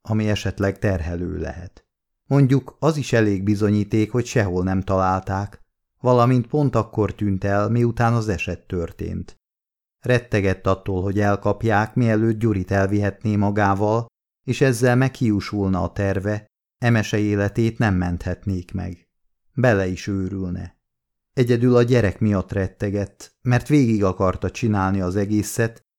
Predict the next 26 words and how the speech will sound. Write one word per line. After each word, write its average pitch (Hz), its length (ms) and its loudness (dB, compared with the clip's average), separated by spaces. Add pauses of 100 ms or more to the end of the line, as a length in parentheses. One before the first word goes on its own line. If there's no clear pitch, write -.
(180)
aztán 127 380 0
bánta 120 380 0
is 101 200 -4
ő, 104 220 0
hogy 101 200 -2
mi 113 160 2
lesz 92 260 -4
ezután. 87 720 -8 (440)
Andrással 117 760 2
minden 113 380 2
nap 90 220 -2
beszélt, 107 640 -4 (160)
az - 160 -2
pedig 131 300 0
nem 139 160 2
tudott 98 300 -2
sok - 280 -6
jó 101 200 0
hírrel 95 420 -2
szolgálni. 90 840 -8 (400)
Emesével 110 640 2
is 110 140 -2
csak 117 200 -2
akkor 117 360 -2
tudott 95 300 -4
beszélni, 107 600 -2